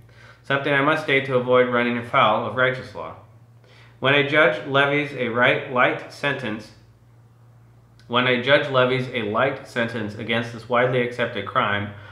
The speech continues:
or no sentence at all, and this is enforced, an individual might take justice into their own hands and bring righteous law into practice. Now, in this context,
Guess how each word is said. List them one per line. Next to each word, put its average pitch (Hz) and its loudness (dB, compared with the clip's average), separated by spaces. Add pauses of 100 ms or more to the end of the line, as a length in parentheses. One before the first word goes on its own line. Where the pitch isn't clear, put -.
(160)
or 185 6
no 185 4
sentence 160 -2
at 123 -6
all, 107 2 (340)
and 123 0
this 160 0
is 139 -8
enforced, 143 0 (380)
an 147 -4
individual 208 0
might 165 2
take 135 -6
justice 131 -4
into 127 -10
their 113 -2
own 110 -4
hands 117 -6
and 110 -6
bring 113 -4
righteous 143 -2
law 113 0
into 117 -8
practice. 120 -2 (640)
Now, 127 4
in 208 2
this 202 -2
context, 117 0